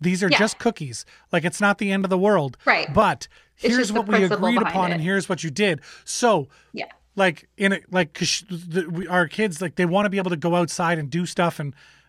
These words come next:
Speaker 1: go to school on their own. One of them, you know, lives, goes to school across the street. They wanna just be able to go without any
Speaker 2: Want
Speaker 1: supervision
Speaker 2: that
Speaker 1: at all.
Speaker 2: independence, yeah.
Speaker 1: And I would love for that to be a thing when they're of the age that that is appropriate.
Speaker 2: Right.
Speaker 1: But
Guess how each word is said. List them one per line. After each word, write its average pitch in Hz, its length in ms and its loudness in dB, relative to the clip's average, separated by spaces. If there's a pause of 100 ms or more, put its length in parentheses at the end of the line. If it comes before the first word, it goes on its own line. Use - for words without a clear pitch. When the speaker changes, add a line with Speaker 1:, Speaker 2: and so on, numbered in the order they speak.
(140)
Speaker 1:
go 185 100 4
to 175 80 6
school 196 320 0
on 180 100 2
their 170 140 2
own. 170 280 2
One 170 120 0
of 170 40 -2
them, 170 260 -2
you 165 100 -4
know, 160 80 -4
lives, 156 260 -4 (240)
goes 170 200 0
to - 60 -10
school 175 200 -4
across 165 240 -2
the - 60 -10
street. 175 320 -4 (220)
They 185 80 0
wanna 220 160 2
just 208 160 -4
be 208 80 0
able 190 100 0
to 185 80 -2
go 170 580 2 (100)
without 175 300 2
any 214 120 2
Speaker 2:
Want 220 80 -4
Speaker 1:
supervision 196 340 -2
Speaker 2:
that 302 120 4
Speaker 1:
at 254 60 2
all. 262 60 4
Speaker 2:
independence, - 680 -4
yeah. 208 300 -4 (800)
Speaker 1:
And 214 140 4
I 185 200 4
would 214 180 0
love 190 400 0
for - 480 -8
that 196 160 2
to 175 80 -6
be 180 80 2
a 175 60 0
thing 196 360 0 (360)
when 180 160 4
they're 170 340 4
of 170 160 2
the 165 160 -2
age 190 440 -2
that 160 120 -8
that 156 140 -2
is 156 80 -6
appropriate. 170 480 -2 (240)
Speaker 2:
Right. 143 240 -6 (160)
Speaker 1:
But 190 340 2